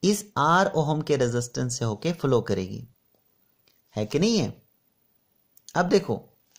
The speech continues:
ये हमें पता लग गया कि यहाँ पर जो आर ओहम का रेजिस्टेंस होगा, इसकी जो यहाँ से जो करंट फ्लो करेगी वो होगी एक एम्पियर की।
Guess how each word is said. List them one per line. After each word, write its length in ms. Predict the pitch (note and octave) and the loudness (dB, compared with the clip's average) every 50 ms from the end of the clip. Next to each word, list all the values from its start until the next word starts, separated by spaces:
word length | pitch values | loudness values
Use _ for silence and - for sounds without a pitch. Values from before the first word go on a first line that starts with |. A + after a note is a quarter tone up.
| - - _ _ _ _ _ | -20 -20 _ _ _ _ _
ये 180 | B2 C3+ F3+ G3 | -2 0 2 2
हमें 220 | F3 E3+ E3 E3 E3 | 4 4 2 2 2
पता 220 | D3+ C#3 A#2+ C#3 | 2 2 2 2
लग 240 | C3 B2+ B2 A#2+ A#2+ | 2 0 0 -2 -2
गया 220 | A#2+ B2 C#3+ E3+ | -2 -2 -2 -2
कि 160 | F3+ - E3+ | -2 -4 -4
यहाँ 300 | D3+ C3 A#2+ B2 C3 C#3+ D3+ | -2 -2 -2 -2 -2 -2 0
पर 120 | E3 D3 | -2 -2
जो 180 | C3+ D3+ C#3+ - B2+ | -2 -4 -6 -4 -2
आर 260 | A#2+ B2 D3 E3 - - | 0 0 0 0 -2 -2
ओहम 240 | C3+ B2+ C3 C3+ | -4 -2 -2 -2
का 120 | C3+ C3+ A#2+ | -2 -2 0
रेजिस्टेंस 580 | A2+ A#2 A2 A2+ A2 - - - A#2 A2 - - | 0 0 -2 -4 -6 -8 -6 -6 -6 -6 -6 -6
होगा, 480 | G#2+ G#2 G#2 A2 A#2 C#3+ F3 G3 F#3+ - - - - - _ _ _ | -6 -4 -2 -2 0 0 0 -2 -4 -8 -14 -20 -20 -20 _ _ _
इसकी 380 | - C3 - - - - D3+ C#3+ | -10 -8 -8 -10 -8 -6 -6 -4
जो 200 | C3+ C3+ D3 C#3 | -4 -2 -2 -2
यहाँ 240 | C3+ B2+ C3+ D3 D3+ | 0 0 -2 -2 -2
से 120 | D3+ D3 C#3 | -2 -2 -2
जो 100 | C#3 C3+ | -4 -2
करंट 340 | C3 B2+ B2+ D3+ F#3+ A3 G3+ | 0 0 2 2 2 0 -2
फ्लो 240 | - D#3+ D#3+ D#3 D3 | 0 2 2 2 2
करेगी 540 | D3 C#3 B2 B2 A#2+ A2+ A#2 C3 E3 G#3 A#3+ A3+ - _ _ - - _ _ - | 2 2 2 2 0 -2 -2 -2 -2 -2 -2 -4 -10 _ _ -20 -20 _ _ -2
वो 100 | A#2+ A#2 | -2 0
होगी 380 | A2+ A2+ G#2+ G#2+ C#3+ F3 G3 - - _ B2+ | 0 0 -2 -2 -4 -6 -6 -6 -6 _ -2
एक 240 | B2+ B2+ B2 B2+ - A2+ | 0 0 0 -2 -4 -4
एम्पियर 440 | A2 G2+ G2 G2 - G2 F#2+ F#2 F#2 | -2 -2 -4 -4 -4 -4 -4 -4 -6
की। 260 | - - G2+ - A2+ | -10 -14 -16 -16 -16